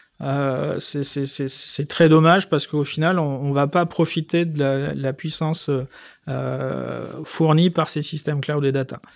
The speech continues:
Euh, ce qu'on, ce qu'on va faire souvent, alors je peux, je peux donner un exemple qui était, euh, euh, un des clients qu'on a pu accompagner dans, dans, dans la livraison au dernier kilomètre.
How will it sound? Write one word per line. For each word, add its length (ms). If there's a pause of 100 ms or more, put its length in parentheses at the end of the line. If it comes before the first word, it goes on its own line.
(520)
Euh, 640 (140)
ce 80
qu'on, 200
ce 80
qu'on 160
va 200
faire 340
souvent, 420
alors 200
je 80
peux, 200
je 80
peux 120
donner 220
un 120
exemple 460
qui 80
était, 180
euh, 300 (480)
euh, 200
un 200
des 100
clients 320
qu'on 180
a 100
pu 200
accompagner 600
dans, 180
dans, 180
dans 320
la 220
livraison 460
au 20
dernier 300
kilomètre. 580